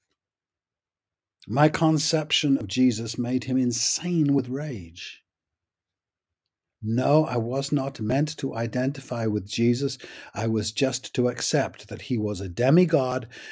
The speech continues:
and organize my subservience accordingly. And it is true, there is little confusion in serfdom.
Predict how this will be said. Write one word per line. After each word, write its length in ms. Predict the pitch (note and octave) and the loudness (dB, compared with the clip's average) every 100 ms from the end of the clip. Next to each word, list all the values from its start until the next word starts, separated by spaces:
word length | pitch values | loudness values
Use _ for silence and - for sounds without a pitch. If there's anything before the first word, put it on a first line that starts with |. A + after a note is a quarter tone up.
| - | -6
and 160 | G#2 | -2
organize 800 | - B2+ C3+ C3 A#2+ A2+ A2+ A2 | 0 4 4 4 2 0 -2 -2
my 460 | A#2 A#2 A2+ A2+ A2+ | -2 -2 -2 -2 -4
subservience 960 | G#2+ - F#2 - C#3 D3 C#3 B2+ B2 G#2+ | -6 -8 -6 0 2 4 2 0 -2 -8
accordingly. 760 | - - A#2+ G#2 F#2 F2 F#2+ G2 | -10 -4 -2 -2 -6 -8 -12 -6
And 100 | A2 | -4
it 160 | A#2+ | -2
is 200 | A#2+ - | -2 -2
true, 500 | - - E3+ B2 F#2+ - _ - _ _ | -2 4 6 6 4 -10 _ -20 _ _
there 160 | A2+ A2 | -4 -2
is 180 | G2+ | -2
little 340 | G2+ C3+ D#3 D3 | 2 4 4 0
confusion 960 | - B2+ - - D3 C3+ A2 F#2+ E2 - | 0 -4 -4 0 4 4 4 -2 -6 -10
in 180 | - A2 | -8 -6
serfdom. 760 | G2 - B2 G#2+ - F2 F#2 | -6 -4 -4 -6 -10 -14 -14